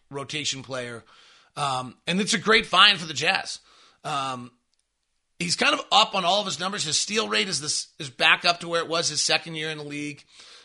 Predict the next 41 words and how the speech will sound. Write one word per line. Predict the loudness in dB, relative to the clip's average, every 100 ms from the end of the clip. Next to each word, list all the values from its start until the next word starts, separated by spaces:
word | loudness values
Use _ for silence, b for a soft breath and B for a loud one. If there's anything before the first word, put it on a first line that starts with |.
| -8
Um, | -4 -2 -4
his | -6
turnover | -2 2 2 2 2
rate | 0 0
is | -6
kind | -2 -2
of | -2
right | -4 -4 -2
where | -4
it | -2
was | -2
his | -4 -8
first | -8 -8 -8
and | -6
second | -8 -8
year | -12 -12
in |
the | -12
league. | -12 -12 -12
His | -14 -10
assist | -6 -2 -2 -2
numbers | -4 -4
are | -6 -8 -6
rising | -2 -2 -4 -10 -8
back | -4 -2 -2
up | -8 -8
to |
that. | -8 -8 B B B
He's | -6 -6
doing | -2 0 2
a | 0
lot | 2 6 8 6
of | 2
the | -2
same | -2 -2 -2
stuff. | 2 2 2
He's | -4
just | -4 -6 -8 -4
doing | 0 0 0
it | 2 0 -4 _ _ _ _ _ _ _ _ _ _ -10
without | -8 -8 -2 4 6 6